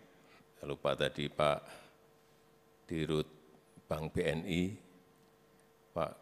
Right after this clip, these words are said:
Ketua Kadin, hadirin dan undangan yang berbahagia.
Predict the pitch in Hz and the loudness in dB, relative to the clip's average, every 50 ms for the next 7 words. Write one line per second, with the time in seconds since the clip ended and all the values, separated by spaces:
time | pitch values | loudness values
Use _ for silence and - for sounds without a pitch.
0 | - - - - - - - 82 - 85 82 78 73 - 85 78 76 - - 90 | -20 -20 -20 -20 -16 -14 -14 -8 -4 0 2 2 2 2 2 2 0 0 0 0
1 | 82 82 92 95 87 82 - - - - - - - - - - - - - _ | 2 2 0 -2 -6 -12 -18 -20 -20 -20 -20 -20 -20 -20 -20 -20 -20 -20 -20 _
2 | _ - - - - - - - - - - - - - - - - - - - | _ -20 -20 -20 -20 -20 -20 -20 -20 -20 -20 -20 -20 -20 -20 -20 -20 -20 -20 -20
3 | - - - - - - - - - - _ _ - - - - - - - - | -20 -20 -20 -20 -20 -20 -20 -20 -20 -20 _ _ -20 -20 -20 -20 -20 -20 -20 -20
4 | - - - - - - - - 82 76 - 82 80 85 90 92 87 87 85 85 | -20 -20 -20 -20 -20 -12 -4 -2 -2 0 0 2 4 4 6 6 6 6 6 6
5 | 82 80 78 76 82 82 78 80 78 76 - 78 - - 73 73 - - 78 76 | 6 4 4 4 4 4 2 2 0 -2 -4 -6 -4 -4 -4 -4 -4 -4 -4 -4
6 | 69 - | -6 -6